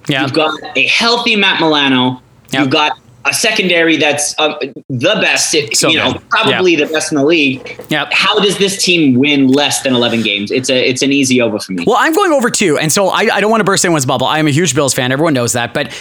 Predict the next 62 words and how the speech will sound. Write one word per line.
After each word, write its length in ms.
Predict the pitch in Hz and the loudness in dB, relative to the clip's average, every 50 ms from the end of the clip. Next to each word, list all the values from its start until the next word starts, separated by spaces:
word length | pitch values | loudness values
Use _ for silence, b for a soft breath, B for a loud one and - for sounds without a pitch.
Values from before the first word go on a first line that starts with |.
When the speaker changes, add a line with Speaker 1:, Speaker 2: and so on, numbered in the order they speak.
| B B | B B
Speaker 1:
this 240 | 160 156 247 240 - | -2 -2 -2 -2 -2
almost, 420 | - - 277 330 381 381 277 - - - - | 0 0 0 2 2 0 -2 -4 -4 -2 0
almost 340 | 320 330 339 320 269 - | 2 2 2 2 0 0
the 80 | - 220 | 0 0
whole 140 | - 214 196 | 0 0 0
team 240 | - - 208 175 151 | 0 0 0 0 0
is 80 | 131 | 0
coming 200 | - 160 139 127 | 0 -2 -2 0
back. 280 | 113 123 107 - - - - | 0 -2 -2 -4 -4 -4 -2
Really, 300 | 170 220 302 311 285 240 | 0 2 2 2 0 0
effectively, 600 | - - 185 - 254 262 - 247 196 202 196 175 | 0 -2 -2 -2 -2 -2 0 0 0 2 2 2
except 200 | - - 214 - | 2 0 0 2
for 80 | 202 | 2
Emmanuel 380 | 175 156 165 185 196 196 185 165 | 2 2 2 2 2 2 2 2
Sanders 320 | - 185 175 165 165 156 | 0 0 0 0 0 -2
trading 260 | - - 170 160 156 | 0 0 0 0 0
out 80 | 160 156 | 0 0
for 100 | - 147 | 0 -2
John 240 | 127 151 151 151 139 | 0 0 0 2 2
Brown, 300 | 127 139 139 135 135 110 | 2 0 0 0 0 0
which 160 | 143 156 - | 0 0 0
actually 260 | - 156 156 - - 170 | -2 -2 -2 0 0 0
might 120 | 156 139 | 0 0
be 80 | 143 143 | 0 0
a 80 | 131 | 0
win 400 | 120 127 139 131 120 107 107 110 - | 0 0 0 0 0 0 -2 -2 -2
if 100 | - 123 | -4 -2
Emmanuel 300 | 131 135 135 131 127 120 | -2 0 0 0 0 0
Sanders 260 | - - 135 123 120 117 | 0 0 -2 0 -2 -2
stays 180 | - 135 120 113 | -2 0 0 0
healthy. 300 | 139 160 147 - 123 104 - B B B | 0 0 0 -2 -2 -4 -4 B B B
This 180 | B 247 269 - | B -2 0 0
went, 240 | 339 320 262 - | 0 -2 0 0
this 140 | 190 254 269 | 0 0 0
team 160 | - 302 277 | 0 0 2
went 160 | 247 214 165 - | 2 0 0 -2
thirteen 400 | - 208 254 247 - 254 233 220 | -2 -2 -2 0 0 0 0 0
and 80 | 185 | 0
three 320 | - 190 185 151 135 127 123 B B B | 0 0 2 2 0 0 -2 B B B
with 80 | 147 | -2
the 60 | 139 147 | 0 0
exact 320 | 131 - 160 170 214 - | 0 0 0 0 0 0
same 180 | - 220 196 190 | 0 0 0 0
team 200 | - 190 165 147 | 2 2 2 2
last 260 | 139 135 127 - - | 2 0 0 0 0
year 240 | 139 127 123 120 B B B B | 0 0 0 -2 B B B B
and 140 | 165 170 160 | -2 0 2
won 100 | 185 208 | 2 2
the 80 | 202 180 | 2 2
division 320 | 165 151 156 127 151 147 | 2 2 2 2 0 0
for 120 | - - | 0 -2
the 40 | 131 | -2
first 220 | - 180 202 - - | 0 0 0 0 0
time 120 | 170 160 | 0 0
since 200 | - - - - | 0 -2 -2 -2
nineteen 220 | 160 160 123 156 | -2 -2 0 0
ninety-five. 480 | 151 147 139 127 117 131 127 120 117 - B B B B B B B | 0 0 0 0 0 0 0 -2 -2 -6 B B B B B B B
How 240 | B - 254 277 330 | B 0 0 2 2
are 100 | 359 339 | 2 2
they 140 | 269 311 294 | 2 0 0
gonna 240 | 214 240 247 233 214 | 0 2 2 2 2
lose 800 | 190 175 208 262 254 190 165 147 143 143 131 - - - - | 2 2 2 4 4 4 4 4 4 2 2 0 -2 -4 -6